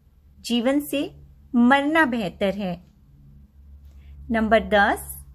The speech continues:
वैज्ञानिकों के साथ आप दस मिनट बैठें, आप अपने स्वयं के अज्ञान की विशालता को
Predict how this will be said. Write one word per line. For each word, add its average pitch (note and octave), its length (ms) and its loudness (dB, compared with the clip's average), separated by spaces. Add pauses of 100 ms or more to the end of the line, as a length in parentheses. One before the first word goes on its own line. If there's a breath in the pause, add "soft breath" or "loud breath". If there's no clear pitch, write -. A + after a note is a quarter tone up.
(1400)
वैज्ञानिकों A3+ 680 -2
के E4 160 -2
साथ C4 380 -2 (380)
आप G#3+ 420 0
दस C#4+ 280 -2
मिनट G#3 300 -4
बैठें, G#3+ 440 -2 (1400 soft breath)
आप A3+ 200 4
अपने B3 400 0
स्वयं D4 480 -2
के B3 240 -4 (240)
अज्ञान A#3 600 0 (100)
की B3 200 -4 (260)
विशालता A3 680 0
को B3+ 220 -4